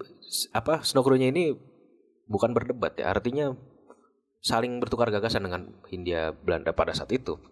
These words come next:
pemerintahnya. Nah, apa yang diperdebatkan? Bahwa,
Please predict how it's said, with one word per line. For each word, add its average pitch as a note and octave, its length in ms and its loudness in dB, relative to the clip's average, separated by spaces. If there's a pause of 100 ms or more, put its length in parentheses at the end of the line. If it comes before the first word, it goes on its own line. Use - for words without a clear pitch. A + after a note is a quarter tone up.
(120)
pemerintahnya. E2 580 -2 (600)
Nah, A2 260 -2 (1000)
apa F3 240 2
yang E3 160 2
diperdebatkan? F#2+ 720 0 (260)
Bahwa, A#2+ 340 0